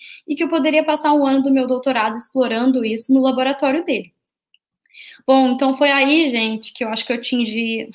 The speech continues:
<laughs> um dos momentos de mais êxtase do meu doutorado, porque realmente eu fiquei muito feliz com essa oportunidade, eu tava muito curiosa pra poder explorar, é, essas minhas perguntas biológicas e de aprender, é,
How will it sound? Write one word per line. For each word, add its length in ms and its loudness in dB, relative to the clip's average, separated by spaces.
<laughs> 360 -20
um 140 0
dos 140 -2
momentos 460 -2
de 80 -4
mais 320 0
êxtase 480 -2
do 80 -4
meu 120 -4
doutorado, 640 -6
porque 180 -2
realmente 440 2
eu 40 -6
fiquei 180 -4
muito 640 0
feliz 380 -4
com 80 -10
essa 160 -6
oportunidade, 1000 -4
eu 120 -10
tava 240 -2
muito 400 2
curiosa 500 0
pra 160 -8
poder 300 -4
explorar, 720 -6
é, 200 -4
essas 280 -2
minhas 220 -2
perguntas 580 -2
biológicas 960 -6
e 580 -4
de 120 -4
aprender, 800 0
é, 420 -6